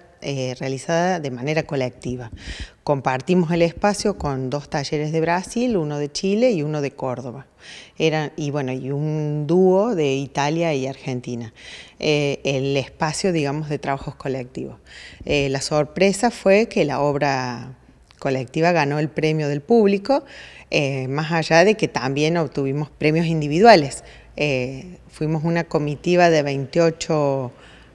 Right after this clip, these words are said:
alumnas, em, de las cuales veinte habían presentado trabajo individual, que son los que vamos a compartir en la biblioteca,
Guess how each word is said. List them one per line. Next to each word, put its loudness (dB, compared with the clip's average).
alumnas, 2
em, 0
de 0
las -4
cuales 0
veinte 6
habían 4
presentado -2
trabajo 0
individual, 4
que -2
son -2
los -2
que -10
vamos -4
a -4
compartir -4
en -4
la -4
biblioteca, -2